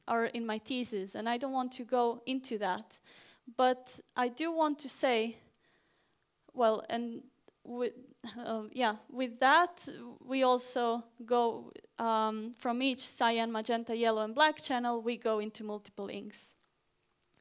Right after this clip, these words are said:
Back to what I was saying, there are two challenges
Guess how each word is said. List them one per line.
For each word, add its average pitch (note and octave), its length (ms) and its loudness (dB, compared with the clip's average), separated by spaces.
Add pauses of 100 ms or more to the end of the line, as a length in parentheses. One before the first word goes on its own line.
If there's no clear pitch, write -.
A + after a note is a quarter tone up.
(540)
Back B3+ 340 4
to D#4 80 -2
what C4+ 220 4
I B3+ 60 4
was B3+ 160 2
saying, A#3+ 460 0 (1160)
there B3+ 160 6
are C4+ 60 4
two E4 320 -6
challenges G#3+ 960 -2